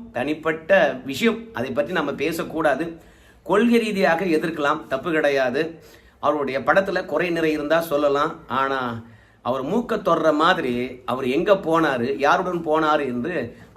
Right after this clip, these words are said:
ஆராய்ச்சி நடத்துவதெல்லாம் வீணான ஒரு விஷயம். அது மட்டும் கிடையாது, விஜய் அவர்கள் திரிஷாவுடன் இப்பதானா சுத்துறாரு அப்படின்னு சொல்லிட்டு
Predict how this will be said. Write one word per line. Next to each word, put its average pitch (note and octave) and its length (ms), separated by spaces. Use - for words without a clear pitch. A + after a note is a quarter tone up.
ஆராய்ச்சி E3+ 400
நடத்துவதெல்லாம் B2+ 680
வீணான D3+ 480
ஒரு A#2+ 180
விஷயம். D3 360
அது A#2 140
மட்டும் D#3 300
கிடையாது, D#3 360
விஜய் E3 260
அவர்கள் D3+ 300
திரிஷாவுடன் D#3+ 500
இப்பதானா D3+ 420
சுத்துறாரு D3+ 480
அப்படின்னு B2+ 300
சொல்லிட்டு C3+ 360